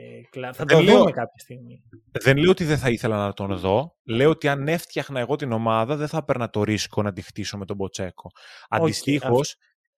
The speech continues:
Speaker 2: για τον coach Γιαννάκη, που με τον Γιαννάκη έφερε τις μεγαλύτερες επιτυχίες στην Εθνική Ελλάδος, τον θεωρούσα έναν εξαιρετικό προπονητή για την Εθνική, αλλά δεν τον θεωρούσα τόσο καλό προπονητή για τον Ολυμπιακό αντίστοιχα.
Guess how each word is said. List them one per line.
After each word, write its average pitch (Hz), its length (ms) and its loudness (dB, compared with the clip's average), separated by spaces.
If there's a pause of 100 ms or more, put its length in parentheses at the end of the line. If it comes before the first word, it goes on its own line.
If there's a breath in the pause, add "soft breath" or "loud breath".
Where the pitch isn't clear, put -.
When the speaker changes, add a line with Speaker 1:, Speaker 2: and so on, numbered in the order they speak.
(120)
Speaker 2:
για 117 200 -4
τον 104 220 0
coach 123 200 4
Γιαννάκη, 113 840 -4 (200)
που 107 500 -4
με 117 160 -10
τον 110 140 -8
Γιαννάκη 107 560 -4
έφερε 120 320 -4
τις - 220 -14
μεγαλύτερες 107 440 -4
επιτυχίες - 480 -8
στην 104 100 -10
Εθνική 98 280 -8
Ελλάδος, 98 680 -4 (480 loud breath)
τον 113 180 -2
θεωρούσα 120 420 -2
έναν 156 120 -8
εξαιρετικό 131 480 -8
προπονητή 120 580 -4
για 110 320 -6
την 104 160 -8
Εθνική, 101 600 -4 (420 soft breath)
αλλά 143 240 -2
δεν 185 120 -2
τον 196 140 -6
θεωρούσα 131 440 -4
τόσο 113 280 -6
καλό 107 220 -2
προπονητή 101 480 -6
για 113 260 -6
τον 101 120 -10
Ολυμπιακό 95 560 -6
αντίστοιχα. 87 580 -14